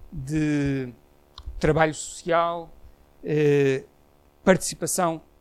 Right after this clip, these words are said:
em, eh, trabalho humanitário, como alguns dos irmãos fazem, nomeadamente no Banco Alimentar. Eh,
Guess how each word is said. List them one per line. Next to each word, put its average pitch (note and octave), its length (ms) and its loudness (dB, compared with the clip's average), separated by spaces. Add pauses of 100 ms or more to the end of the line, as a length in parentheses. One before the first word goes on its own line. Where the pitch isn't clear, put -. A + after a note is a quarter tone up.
(140)
em, D#3 320 -2 (240)
eh, C#3 400 -6 (440)
trabalho D#3 680 2
humanitário, E3 680 0
como D#3 200 -10
alguns D3 500 -8 (500)
dos D3+ 200 -8
irmãos D3 480 -2
fazem, E3+ 680 2
nomeadamente C#3 580 -2
no C3 80 -2
Banco C#3+ 260 4
Alimentar. C3+ 680 4 (1500)
Eh, F3 460 -6